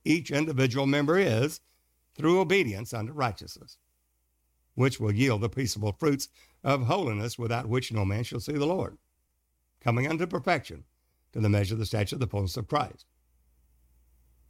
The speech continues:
It says, uh, "We all with open face now." Jesus has already shown us the way. The forerunners entered in. He's the way, the truth, and the life. Grace and truth came by him. He is that Spirit of truth.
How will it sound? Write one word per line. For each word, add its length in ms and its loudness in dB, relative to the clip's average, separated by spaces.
It 160 2
says, 640 2
uh, 160 -4
"We 300 4
all 340 0
with 280 -2
open 440 2
face 380 0
now." 280 -2
Jesus 440 0
has 160 -4
already 280 2
shown 260 0
us 120 -2
the 100 -6
way. 360 -2
The 100 2
forerunners 640 2
entered 260 2
in. 340 0
He's 200 2
the 80 2
way, 180 0
the 120 -4
truth, 320 0
and 100 2
the 60 4
life. 260 4
Grace 240 0
and 100 -4
truth 220 0
came 200 2
by 160 2
him. 320 -2
He 180 4
is 140 0
that 180 -2
Spirit 300 2
of 140 -2
truth. 340 0